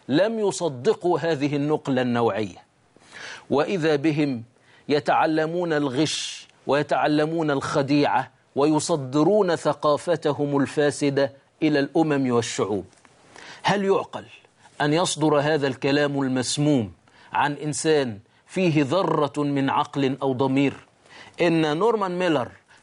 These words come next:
تعمد أن يشوه صورة الإسلام،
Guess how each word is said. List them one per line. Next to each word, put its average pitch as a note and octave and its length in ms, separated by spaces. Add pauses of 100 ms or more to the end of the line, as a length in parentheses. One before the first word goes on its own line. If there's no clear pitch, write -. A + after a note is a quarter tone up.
(100)
تعمد F#3+ 600
أن D3+ 280
يشوه F3 540
صورة C3+ 420
الإسلام، B2 640